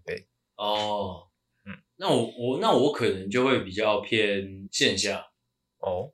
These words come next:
Speaker 2: 哎。
Speaker 1: 嗯。
Speaker 2: 因为我会觉得那个好像比较实在。
Speaker 1: 哦，因为可能你，你跟这个人线上是一回事，
Speaker 2: 对啊。
Speaker 1: 跟线下相处起来又是另外一回事。
Speaker 2: 因为你可能，你，你可以跟一个，一个，一个对象，你可能可以跟他聊个半年。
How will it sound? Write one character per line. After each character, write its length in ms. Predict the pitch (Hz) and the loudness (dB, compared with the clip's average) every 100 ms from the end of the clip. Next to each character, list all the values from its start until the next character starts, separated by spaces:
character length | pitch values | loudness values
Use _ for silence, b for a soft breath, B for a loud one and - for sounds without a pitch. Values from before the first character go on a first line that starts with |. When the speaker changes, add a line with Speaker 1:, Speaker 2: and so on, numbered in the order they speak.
| - | -8
Speaker 2:
哎。 300 | 101 95 - _ | -8 -8 -12 _
Speaker 1:
嗯。 200 | 101 90 82 _ _ _ _ _ - | -10 -10 -12 _ _ _ _ _ -2
Speaker 2:
因 140 | 214 | 2
为 40 | |
我 60 | 202 | 6
会 140 | 214 | 6
觉 160 | 202 117 | 6 2
得 140 | 113 | 4
那 140 | 135 151 | 6 6
个 160 | 156 | 6
好 80 | 104 | 4
像 240 | 98 135 107 | 4 4 2
比 80 | |
较 140 | 95 113 | 0 4
实 320 | - - 87 | 4 2 -2
在。 240 | 113 92 - _ _ _ | -6 -6 -8 _ _ _
Speaker 1:
哦， 640 | - 90 92 90 85 82 - | -2 2 4 4 4 0 -2
因 100 | 131 | 2
为 140 | 135 | 2
可 140 | 120 104 | 4 4
能 160 | 95 | 4
你， 180 | 95 95 - | 4 -2 -8
你 100 | 107 | 2
跟 160 | 120 | 4
这 140 | 120 120 | 6 6
个 60 | |
人 140 | 101 95 | 6 8
线 240 | - 110 | 6 8
上 220 | 101 98 | 6 4
是 100 | 95 | 2
一 80 | 95 | -2
回 140 | 95 - | -2 4
事， 220 | - 90 - | 4 4 -6
Speaker 2:
对 140 | - 104 | -4 0
啊。 80 | 101 | 2
Speaker 1:
跟 120 | 107 | 4
线 180 | 117 107 | 4 6
下 220 | 107 98 | 6 6
相 260 | - 98 | 4 0
处 140 | 101 90 | -2 -4
起 140 | - | -4
来 80 | - | -4
又 100 | 185 | 4
是 60 | 226 | 8
另 20 | 202 | 8
外 60 | |
一 20 | |
回 60 | 202 | 8
事。 80 | - | 8
Speaker 2:
因 40 | |
为 40 | 123 | 8
你 20 | |
可 0 | |
能， 40 | |
你， 220 | 123 139 143 | 6 4 4
你 20 | 139 | 8
可 100 | 240 | 8
以 80 | |
跟 180 | - 190 | 10 8
一 60 | 180 | 8
个， 280 | 156 127 127 | 8 8 8
一 120 | 156 | 6
个， 140 | 131 120 | 6 6
一 100 | 151 | 6
个 100 | 139 | 6
对 160 | 151 | 8
象， 260 | 127 135 110 | 6 6 2
你 80 | 104 | -2
可 80 | 110 | -2
能 120 | 98 | -2
可 140 | 104 117 | 4 6
以 160 | 113 | 6
跟 100 | 117 | 4
他 180 | 120 127 | 2 2
聊 180 | 104 98 | 2 -2
个 80 | 104 | 0
半 260 | 117 101 | 2 2
年。 240 | 92 - | -2 -12